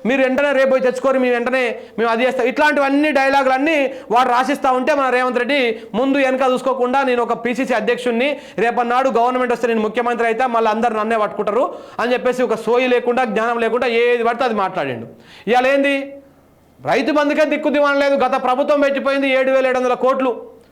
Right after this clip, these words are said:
రైతు బంధు కోసం. ఆ పైసలు ఎందుకు వేయలే? నిన్న ఎవరిని చూసినా నేను, వాడెవడో రోహితో వీడో అనుకుంటా, ఈ రేవంత్ రెడ్డి చెంచావాడు, ఈ అంబర్పేటలో ఉంటాడు. ఒకటి తారీఖు, ఈ ముప్పై తారీఖు ఎన్నికలు అయిపోయినాయి, ఒకటి తారీఖు నుంచి మూడు తారీఖు దాకా వాళ్ళే ఉన్నారు.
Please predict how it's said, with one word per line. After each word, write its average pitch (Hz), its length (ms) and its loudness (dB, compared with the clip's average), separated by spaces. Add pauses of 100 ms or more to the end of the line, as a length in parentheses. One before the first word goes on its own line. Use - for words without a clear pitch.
(140)
రైతు 233 200 0
బంధు 262 180 0
కోసం. 233 360 -2 (260)
ఆ 214 80 2
పైసలు 269 260 0
ఎందుకు 269 220 0
వేయలే? 294 320 2 (220)
నిన్న 262 140 0
ఎవరిని 254 360 2
చూసినా 269 220 0
నేను, 214 180 0
వాడెవడో 190 400 2
రోహితో 220 360 0
వీడో 214 320 0
అనుకుంటా, 165 380 -2 (420)
ఈ 190 300 2
రేవంత్ 233 280 0
రెడ్డి 208 420 0
చెంచావాడు, 220 720 -2
ఈ - 40 0
అంబర్పేటలో 202 480 -2
ఉంటాడు. 147 400 -6 (580)
ఒకటి 311 220 0
తారీఖు, 311 340 0 (760)
ఈ 240 40 2
ముప్పై 240 280 0
తారీఖు 320 300 0
ఎన్నికలు 294 280 0
అయిపోయినాయి, 233 600 -2 (280)
ఒకటి 254 260 0
తారీఖు 302 240 0
నుంచి 311 200 0
మూడు 294 240 2
తారీఖు 294 240 2
దాకా 302 220 2
వాళ్ళే 277 320 2
ఉన్నారు. 262 540 0